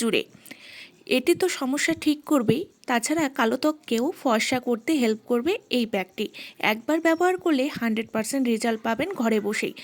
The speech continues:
তার জন্য বেসনকে আমার বলা উপায়ে ব্যবহার করুন। সবার ঘরেই বেসন থাকে। এই বেসনকে দু থেকে তিন চা চামচের পরিমাণ একটি পাত্রে নিয়ে নিতে হবে, যা ত্বকের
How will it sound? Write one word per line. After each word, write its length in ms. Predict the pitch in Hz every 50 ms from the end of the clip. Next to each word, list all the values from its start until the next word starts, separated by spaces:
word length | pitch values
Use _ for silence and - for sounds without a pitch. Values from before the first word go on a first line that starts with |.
| - - - _ -
তার 180 | - 233 220 220
জন্য 280 | 220 - 320 330 302 254 233 269 330 - - - -
বেসনকে 640 | 220 208 202 220 - - 339 339 330 - 254 226 220 - - - -
আমার 200 | 254 247 311 339 311
বলা 260 | 294 262 240 233 233 - -
উপায়ে 280 | 220 - 226 220 247 359 415 -
ব্যবহার 360 | 269 226 208 226 220 208 202 208
করুন। 260 | - 196 196 196 185 190 - - - - - - - -
সবার 300 | - 262 233 220 254 269 277 -
ঘরেই 220 | 240 262 277 294 285 269
বেসন 280 | 277 269 269 - 294 294 294
থাকে। 280 | 285 285 269 277 339 415 - - - - _ -
এই 140 | 202 220 208 208
বেসনকে 580 | 220 214 220 214 - 320 349 349 - - 233 220 262 - - - - - _ - 220 220
দু 100 | 254 294 349 330 -
থেকে 200 | 339 330 - 349 330 -
তিন 140 | - 294 277 269
চা 120 | 269 294 294
চামচের 360 | 302 294 285 302 294 - 302 294 -
পরিমাণ 360 | 277 294 330 320 294 233 220 233 269 - - - - - - 240
একটি 200 | 247 - - - 359 349 -
পাত্রে 340 | 311 220 220 220 - - 302 415 539 381
নিয়ে 180 | 302 262 247 220
নিতে 180 | 214 202 - 220
হবে, 220 | 214 214 185 - - - - -
যা 120 | 269 269 277 277
ত্বকের 520 | - 381 381 370 - 294 254 240 240 285